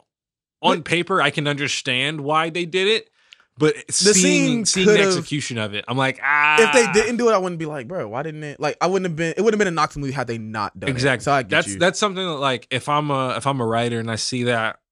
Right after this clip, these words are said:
Speaker 1: and I, like, see, I'm like, "Okay." And I, like, I'm the director. I'm like,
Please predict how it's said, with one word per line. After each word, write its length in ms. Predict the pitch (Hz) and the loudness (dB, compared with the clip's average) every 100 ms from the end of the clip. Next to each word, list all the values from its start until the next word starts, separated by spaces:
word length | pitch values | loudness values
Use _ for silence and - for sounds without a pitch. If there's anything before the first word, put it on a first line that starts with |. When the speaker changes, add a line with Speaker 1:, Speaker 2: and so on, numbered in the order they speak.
| - | -8
Speaker 1:
and 140 | 123 | -4
I, 140 | 123 | -2
like, 300 | 123 117 110 | -4 -4 -4
see, 160 | - 165 | -4 -4
I'm 60 | 170 | -2
like, 140 | 165 | -2
"Okay." 500 | 185 - 190 185 175 _ _ _ _ _ _ | -2 0 0 -2 -6 _ _ _ _ _ _
And 100 | 139 | 0
I, 60 | 165 | 0
like, 240 | 135 127 | 0 0
I'm 80 | 147 | -2
the 80 | 135 | -2
director. 400 | 123 127 123 127 | -2 -2 -2 -6
I'm 60 | |
like, 200 | 123 117 | -6 -8